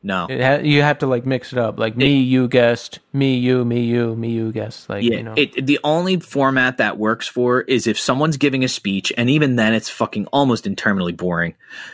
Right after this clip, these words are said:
Speaker 2: Yeah, you have to be, like, a presenter at ted or something, and even then no one wants to hear that unless you're, like,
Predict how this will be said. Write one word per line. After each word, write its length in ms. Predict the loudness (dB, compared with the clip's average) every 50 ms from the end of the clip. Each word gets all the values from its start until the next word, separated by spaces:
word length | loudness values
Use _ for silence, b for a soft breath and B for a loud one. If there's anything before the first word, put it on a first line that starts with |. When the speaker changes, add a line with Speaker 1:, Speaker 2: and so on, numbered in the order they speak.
| B 2
Speaker 2:
Yeah, 340 | 4 6 6 6 4 4
you 240 | 2 4 6 6 6
have 140 | 6 4 2
to 80 | 0 -2
be, 160 | 0 0 2
like, 260 | 4 6 4 4 4
a 80 | 2 0
presenter 720 | 2 4 4 4 4 4 4 4 4 4 4 2 2 2
at 180 | 0 -2 -4 -10
ted 400 | -6 -2 2 2 2 2 0 -4
or 60 | -6
something, 440 | -4 -4 -4 -4 -2 -2 -2 -2 0
and 200 | 0 0 -2 -2
even 360 | -2 0 0 2 4 4 6
then 180 | 6 6 4 4
no 140 | 2 2 2
one 160 | 2 0 0
wants 200 | -2 -4 -4 -6
to 80 | -8
hear 220 | -2 0 0 2 2
that 260 | 2 2 2 2 0
unless 320 | -2 -4 -4 -4 -6 -6
you're, 120 | -8 -8 -6
like, 220 | -6 -6 -8 -10